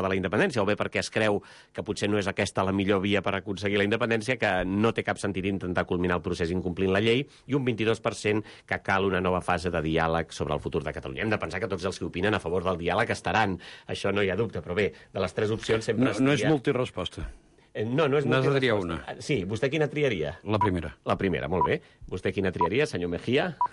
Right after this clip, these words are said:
Speaker 1: Eh, que la independència és més a prop, que no té sentit, eh, incomplir la llei,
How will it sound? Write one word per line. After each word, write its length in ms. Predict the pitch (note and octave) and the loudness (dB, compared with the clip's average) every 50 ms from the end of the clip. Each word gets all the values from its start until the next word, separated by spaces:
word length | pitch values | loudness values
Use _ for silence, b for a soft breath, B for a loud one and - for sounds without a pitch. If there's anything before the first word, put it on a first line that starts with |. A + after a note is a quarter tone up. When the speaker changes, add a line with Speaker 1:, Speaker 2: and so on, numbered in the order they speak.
| B B B B B B B | B B B B B B B
Speaker 1:
Eh, 220 | - F#2+ F2+ F2 | 0 0 0 0
que 80 | - A2 | 2 2
la 80 | G#2 G#2+ | 2 4
independència 460 | G#2+ G#2+ A2 A2+ A2+ B2+ C3 A#2+ B2 | 4 4 4 2 2 2 0 0 0
és 40 | A#2+ | 0
més 100 | A#2+ A2+ | 2 2
a 60 | A2+ G#2+ | 2 2
prop, 180 | - F3+ F#3+ F#3+ | 2 2 2 2
que 120 | - A2+ | 0 -2
no 80 | A#2+ B2+ | 0 0
té 80 | B2+ B2 | -2 -2
sentit, 480 | - - A#2+ A#2 - A#2+ A#2 A2 A2 - | -2 -2 -2 -2 0 -2 -2 0 0 2
eh, 400 | A2+ A2 G#2+ G#2 G#2 G#2 G2+ A2 - | 2 2 4 4 2 2 0 0 -2
incomplir 460 | A2+ A2+ A2 G#2 A2 G#2+ G#2 A#2+ A#2+ | -2 -4 -2 -2 -2 -2 0 2 2
la 80 | A2+ A2 | 4 4
llei, 300 | A#2+ C3+ E3+ F#3 G3+ G#3 | 4 4 4 4 2 0